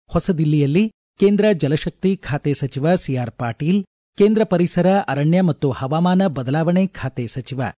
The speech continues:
ಭೂಪೇಂದ್ರ ಯಾದವ್ ಅವರನ್ನು ಭೇಟಿ ಮಾಡಿ ಚರ್ಚಿಸಿತು. ಪರಿಸರ ಅಸ್ನೇಹಿ ಯೋಜನೆಗಳಿಂದ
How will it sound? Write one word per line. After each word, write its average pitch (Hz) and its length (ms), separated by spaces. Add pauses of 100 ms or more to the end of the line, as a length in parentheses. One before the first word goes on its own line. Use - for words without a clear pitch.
(200)
ಭೂಪೇಂದ್ರ 190 580
ಯಾದವ್ 139 520
ಅವರನ್ನು 131 400
ಭೇಟಿ 156 420
ಮಾಡಿ 117 320 (180)
ಚರ್ಚಿಸಿತು. 135 600 (520)
ಪರಿಸರ 196 360 (240)
ಅಸ್ನೇಹಿ 175 640
ಯೋಜನೆಗಳಿಂದ 139 680